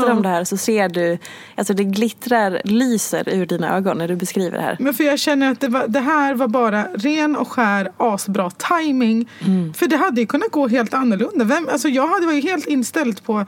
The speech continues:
Speaker 1: gymnasiet, plugga vidare, sen börja livet.
Speaker 2: Mm. Fortsätta
Speaker 1: Något
Speaker 2: prestera.
Speaker 1: sa mig, <clears throat> min man, <clears throat> sa
Speaker 2: Mm.
Speaker 1: mig att ta en paus.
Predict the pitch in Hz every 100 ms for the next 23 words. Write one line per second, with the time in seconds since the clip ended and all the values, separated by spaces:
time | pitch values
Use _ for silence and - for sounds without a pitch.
0 | - 254 269 277 254 277 269 - 254 240
1 | 233 208 196 190 190 - - - 233 208
2 | 196 196 254 - - - 208 180 170 -
3 | - - 208 196 196 185 240 330 185 175
4 | 339 262 208 165 - - 220 226 - -
5 | 214 190 226 208 - - 226 160 - -
6 | 262 302 330 254 302 233 214 247 240 -
7 | - - - 214 180 220 180 -